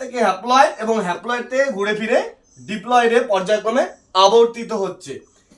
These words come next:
এই যে প্রসেস বা এই পদ্ধতিকে আমরা জনুক্রম বলবো, ঠিক আছে? এরপরে এই যে জনুক্রম যে পদ্ধতি, কোথায় আমরা দেখতে পাই?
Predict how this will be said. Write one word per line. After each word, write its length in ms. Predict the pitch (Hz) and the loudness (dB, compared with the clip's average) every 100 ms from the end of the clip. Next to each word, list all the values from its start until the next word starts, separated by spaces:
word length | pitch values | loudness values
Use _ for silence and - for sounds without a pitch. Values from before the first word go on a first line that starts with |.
| - | -8
এই 160 | 220 254 | -6 -6
যে 80 | 277 | -8
প্রসেস 480 | - 208 196 247 180 170 | -6 -4 -4 -6 -6 0
বা 80 | 185 | 2
এই 200 | 185 214 - | 2 0 0
পদ্ধতিকে 640 | 196 180 262 269 254 233 - - _ _ 147 | 0 0 -4 -6 -2 2 2 -2 _ _ -4
আমরা 220 | 180 226 349 - _ 135 | 4 4 4 -6 _ -4
জনুক্রম 460 | 185 202 202 226 220 | -2 -2 -2 -2 0
বলবো, 240 | 185 156 113 - _ _ _ _ _ | 0 0 -8 -16 _ _ _ _ _
ঠিক 140 | 190 233 247 | -4 0 2
আছে? 160 | 269 381 - _ _ _ _ _ _ _ _ | 0 -4 -8 _ _ _ _ _ _ _ _
এরপরে 680 | 185 240 285 277 214 196 - _ _ | 0 2 4 2 2 0 -6 _ _
এই 160 | 214 240 | -8 -4
যে 60 | 262 190 131 - | -2 -4 -8 -6
জনুক্রম 480 | 196 240 - 277 277 | -2 -2 -4 -4 -2
যে 120 | 262 269 - - _ _ _ _ _ _ - | -2 -4 -6 -12 _ _ _ _ _ _ -4
পদ্ধতি, 520 | 190 196 262 269 127 - _ _ | -2 0 0 -2 -6 -14 _ _
কোথায় 380 | 185 196 240 247 | -10 -2 2 4
আমরা 200 | 240 226 | 4 2
দেখতে 360 | 214 170 170 160 | -2 -4 -6 -10
পাই? 200 | 123 | -10